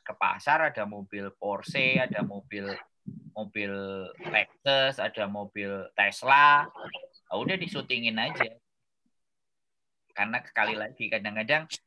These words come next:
ketika kita bermain V P N, kita kadang ada ya, ya ada yang berpikir terus mengembangkan channelnya, ada yang berpikir, "Ya udah pokoknya ngupload video seadanya." Ada yang seperti itu.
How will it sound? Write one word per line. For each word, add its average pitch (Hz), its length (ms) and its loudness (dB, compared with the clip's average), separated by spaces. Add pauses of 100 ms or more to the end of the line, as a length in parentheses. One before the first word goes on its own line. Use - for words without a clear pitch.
(360)
ketika 120 320 -2
kita 120 240 -2
bermain 110 400 -4
V - 160 -8
P - 160 2
N, 143 480 -6
kita 139 320 -4
kadang 131 640 0 (320)
ada 127 480 4
ya, 98 160 -2
ya 95 280 -4
ada - 120 -4
yang 113 240 0
berpikir 110 560 -10
terus 123 360 -10
mengembangkan 107 680 -10
channelnya, 104 560 -8 (400)
ada 123 240 2
yang 131 240 2
berpikir, 127 400 -8
"Ya 107 160 0
udah 127 240 2 (240)
pokoknya 107 400 -4
ngupload 117 400 -2
video 101 320 -12
seadanya." 95 720 -6
Ada - 400 -2
yang 110 200 -2
seperti 98 360 -16
itu. - 400 -8